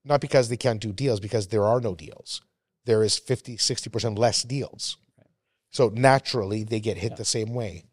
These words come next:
Speaker 2: Yeah.
Speaker 1: They said, "What do we do, Simeon?" I said, "You do what you need to do,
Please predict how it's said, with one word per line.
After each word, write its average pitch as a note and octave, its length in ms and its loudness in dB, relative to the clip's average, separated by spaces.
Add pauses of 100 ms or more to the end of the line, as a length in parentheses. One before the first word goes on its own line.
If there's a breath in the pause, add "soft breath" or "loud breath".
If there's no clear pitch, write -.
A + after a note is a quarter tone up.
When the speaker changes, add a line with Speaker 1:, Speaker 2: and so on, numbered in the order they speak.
Speaker 2:
Yeah. B2 140 -16 (1200)
Speaker 1:
They A#2+ 120 -8
said, D3 180 4
"What C3+ 260 4
do A3 80 0
we D3+ 140 2
do, A2+ 160 -4
Simeon?" - 400 -2 (640)
I A#2 60 -10
said, A#2+ 200 -2
"You D3 220 -2
do A#2 180 -4
what G#2 160 -4
you F#2+ 180 -10
need A2+ 360 -20
to A2 100 -6
do, D2+ 340 -14